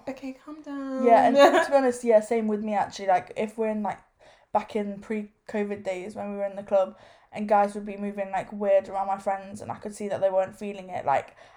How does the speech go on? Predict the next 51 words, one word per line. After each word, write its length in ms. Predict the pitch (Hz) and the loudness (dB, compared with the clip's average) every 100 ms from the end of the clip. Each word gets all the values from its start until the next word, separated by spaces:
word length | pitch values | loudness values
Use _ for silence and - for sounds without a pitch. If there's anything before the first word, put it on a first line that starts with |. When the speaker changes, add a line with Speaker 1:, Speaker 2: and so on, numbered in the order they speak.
| - | 0
Speaker 2:
I 160 | - 202 | 4 4
would 160 | 175 | 4
be 100 | 202 | -2
Speaker 1:
Mm. 40 | 202 | -4
Speaker 2:
the 60 | |
friend, 500 | 190 202 196 185 - - | 2 2 2 -4 -16 -18
be-, 380 | 220 - _ 220 | -20 -20 _ -10
because, 260 | 220 294 | -6 2
like, 160 | 294 285 | 2 2
I'm 80 | 233 | -2
protective 460 | 208 220 214 214 202 | 0 -2 -2 -4 -4
of 80 | |
my 120 | 208 202 | -2 -2
friends 260 | 202 202 | -2 -4
as 80 | 202 | -4
it 100 | 202 | -4
is, 320 | 196 208 262 _ - _ - | -2 -6 -10 _ -20 _ -6
when 140 | 220 | -2
I 40 | 214 | 2
have 160 | 208 | 2
a 40 | 208 | 0
drink, 360 | 208 196 - - - | -2 -4 -6 -8 0
like, 280 | 151 - 202 | 0 4 8
I'll 140 | 185 | 10
actually 300 | - - - | 8 4 -12
square 280 | - 135 139 | -8 -8 -8
up. 120 | - _ _ _ - | -14 _ _ _ -12
Speaker 1:
Mm. 520 | 160 156 151 143 170 _ - | -10 -8 -8 -8 -10 _ -10
Speaker 2:
Especially 340 | 226 208 220 | -4 -4 -4
to 80 | 214 | -4
guys, 320 | 214 196 196 | 2 4 2
'cause 80 | - | -6
I'm 80 | 202 | -6
like, 140 | 202 | 0
"Go 60 | 269 | 2
on 80 | 233 | 2
then, 120 | 202 | -2
hit 120 | 247 | -4
me, 80 | 208 | -4
I 80 | 202 | -2
dare 160 | 226 208 | -2 -4
you. 140 | 202 208 | -6 -4
You're 140 | 214 | -4
not 180 | 220 214 | 0 0
going 200 | 214 208 | 0 -4
to, 240 | 202 220 | -8 -10
so." 180 | 247 214 196 | -6 -4 -2
Speaker 1:
Yeah, 380 | 202 135 135 180 - 175 | -2 -4 -4 -8 -14 -6
yeah, 340 | 156 143 147 156 | -4 -4 -6 -8
no, 100 | 151 | -8
I, 160 | 143 | -8